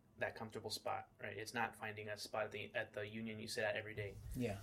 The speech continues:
Speaker 1: It's, it's going different places. It's eating lunch with different people. It's taking chances.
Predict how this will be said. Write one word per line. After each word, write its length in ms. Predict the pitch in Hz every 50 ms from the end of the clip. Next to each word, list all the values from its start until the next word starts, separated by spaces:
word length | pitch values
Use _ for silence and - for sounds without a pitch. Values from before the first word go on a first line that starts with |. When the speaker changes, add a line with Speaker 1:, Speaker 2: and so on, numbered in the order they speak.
| -
Speaker 1:
It's, 240 | - 120 110 - -
it's 200 | 120 123 - -
going 300 | - - 139 135 127 120
different 260 | 120 117 120 113 107
places. 380 | - 107 110 107 - 110 107 -
It's 580 | 110 101 - - - - - - - - - - - - - -
eating 260 | - 131 127 123 120
lunch 180 | 120 117 113 -
with 100 | 113 113
different 220 | 113 113 113 110
people. 360 | - 110 107 - - 101 104 104 - - - - - - - - - - - -
It's 180 | 107 - -
taking 280 | - - 123 113 - 110
chances. 680 | - - 110 101 95 - - 104 104 - - - -